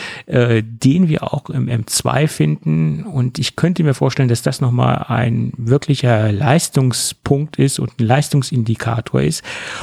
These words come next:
obwohl viele sagen, dass bei iPhones die, dieses nicht so wichtig ist wie bei, zum Beispiel bei Desktop-Geräten. Ne? Das ist, ähm, das Ganze.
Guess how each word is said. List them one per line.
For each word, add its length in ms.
obwohl 320
viele 380
sagen, 500
dass 220
bei 260
iPhones 640
die, 960
dieses 440
nicht 200
so 180
wichtig 600
ist 180
wie 120
bei, 220
zum 200
Beispiel 180
bei 140
Desktop-Geräten. 800
Ne? 400
Das 180
ist, 420
ähm, 380
das 180
Ganze. 400